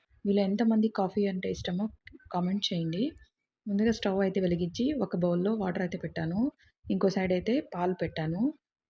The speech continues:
కాఫీ మేకర్‌లోకి three స్పూన్స్ of కాఫీ పౌడర్ అయితే తీసుకుంటున్నాను. అది ఏదైనా తీసుకోవచ్చు. మేమైతే రెగ్యులర్‌గా ఇది తాగుతాము. తర్వాత కొంచెం వాటర్ వేసి కాసేపు అలా పక్కన పెట్టేస్తే ఆ డికాషన్ అనేది ప్రిపేర్ అవుతుందన్నమాట.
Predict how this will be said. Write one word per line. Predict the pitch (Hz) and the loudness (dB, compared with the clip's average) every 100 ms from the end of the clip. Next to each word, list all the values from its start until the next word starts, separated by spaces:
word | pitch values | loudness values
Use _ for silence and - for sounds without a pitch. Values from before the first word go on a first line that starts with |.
| _ _ _ - - | _ _ _ -20 -10
కాఫీ | 214 196 262 | -6 4 6
మేకర్‌లోకి | 240 208 196 185 180 175 262 - | 8 6 2 2 0 0 -2 -2
three | - 190 | 0 0
స్పూన్స్ | - 190 190 185 | 0 -2 0 0
of | 214 277 - _ _ _ _ _ - | 0 0 -4 _ _ _ _ _ -6
కాఫీ | 185 170 226 | -4 2 4
పౌడర్ | 208 175 | 6 4
అయితే | 175 175 | 4 0
తీసుకుంటున్నాను. | 175 160 165 160 170 165 185 226 | -2 -2 -4 -2 -2 -2 -2 -2
అది | 185 180 | 0 2
ఏదైనా | 185 185 185 202 | 2 2 2 2
తీసుకోవచ్చు. | 226 170 - 165 - | 0 -2 0 -2 0
మేమైతే | 190 175 175 196 | 0 0 0 0
రెగ్యులర్‌గా | 175 170 170 185 | 0 0 0 0
ఇది | 175 170 | -2 -4
తాగుతాము. | 160 156 165 156 190 311 - - - - _ _ | -6 -6 -6 -4 -4 -4 -8 -20 -20 -20 _ _
తర్వాత | 208 202 202 247 | 0 2 2 0
కొంచెం | 254 190 202 196 | 2 0 0 0
వాటర్ | 180 175 202 | 0 2 2
వేసి | 185 180 254 349 - - - | 2 0 -2 -2 -6 -20 -8
కాసేపు | 190 180 214 202 | -6 -4 -4 -2
అలా | 185 | -4
పక్కన | 180 185 196 | -4 -6 -6
పెట్టేస్తే | 185 175 170 - 269 370 - - | -6 -8 -10 -6 -6 -6 -12 -20
ఆ | - | -8
డికాషన్ | 180 180 214 220 202 | 0 2 2 0 0
అనేది | 185 175 196 | 0 0 0
ప్రిపేర్ | 175 170 190 | -2 0 0
అవుతుందన్నమాట. | 185 190 185 170 170 165 | 0 -6 -6 -4 -2 -4